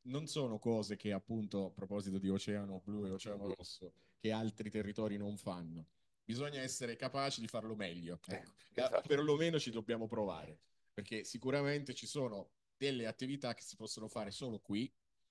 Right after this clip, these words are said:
Speaker 1: e quindi di conseguenza partire da quelle per riuscire a gestire tutte quelle che possono essere i collegamenti. Poi il famoso collegamento mare-montagna, quello ci arriviamo,
Speaker 2: Eh, ci arriviamo.
Speaker 1: <laughs> prima o poi ci arriveremo,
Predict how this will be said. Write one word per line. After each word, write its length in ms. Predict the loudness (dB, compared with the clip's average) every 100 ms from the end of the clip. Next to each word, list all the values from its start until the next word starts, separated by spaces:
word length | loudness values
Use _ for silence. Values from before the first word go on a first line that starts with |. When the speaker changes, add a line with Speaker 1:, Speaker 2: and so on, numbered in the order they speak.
| _ _ _ _ _ _
Speaker 1:
e 120 | -4
quindi 240 | 0 0
di 60 | 0
conseguenza 640 | -2 0 4 4 4 2
partire 420 | 2 2 2 2
da 120 | 2
quelle 440 | 2 2 2 0 -2
per 160 | -4
riuscire 380 | -8 -6 -2 -2
a 60 | 0
gestire 540 | 0 -2 0 0 0
tutte 220 | -2 -6
quelle 200 | -2 0
che 80 | 0
possono 440 | -2 -4 -2 -2 0
essere 560 | -2 -4 -6 -8 -10 -12
i 60 |
collegamenti. 720 | -6 -4 -2 -2 -4 -6 -10 -16 _ -20 -8
Poi 160 | -4 -4
il 40 |
famoso 320 | -4 -8 -6
collegamento 520 | -4 -4 -2 -4 -4
mare-montagna, 680 | -4 -2 -2 -2 0 0 0
quello 160 | 0 2
ci 80 | 2
arriviamo, 560 | 0 0 2 2 4
Speaker 2:
Eh, 180 | 4 4 -2
ci 240 | -20 10 12
arriviamo. 400 | 12 12 12 12
Speaker 1:
<laughs> 20 |
prima 220 | 12 10
o 40 | 6
poi 180 | 4
ci 80 | 4
arriveremo, 640 | 2 2 2 2 0 -4